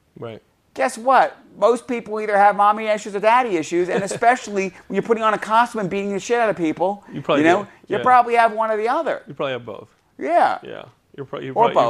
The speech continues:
Speaker 2: both.
Speaker 1: you probably got some fucked up shit going
Speaker 2: So,
Speaker 1: on.
Speaker 2: but, so the reason I'm calling out, what I liked about it is, well,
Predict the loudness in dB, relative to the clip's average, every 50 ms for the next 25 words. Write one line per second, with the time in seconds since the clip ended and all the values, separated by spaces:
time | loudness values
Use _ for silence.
0 | 0 -4 -8 -12 -8 -6 -6 -6 -6 -6 -8 -10 -10 -12 -16 -16 -14 -12 -12 -12
1 | -10 -12 -14 -14 -12 -14 -14 -14 -12 -14 -12 -2 0 -2 0 0 -4 -6 -6 -2
2 | -2 -2 -2 -2 -6 -8 -6 -6 -4 -4 -6 -6 -4 -4 -4 -2 0 -2 -2 0
3 | 0 0 2 2 0 0 -2 -2 2 4 4 4 4 4 2 -2 -2 -2 -4 -8
4 | -14 -4 0 0 0 0 -2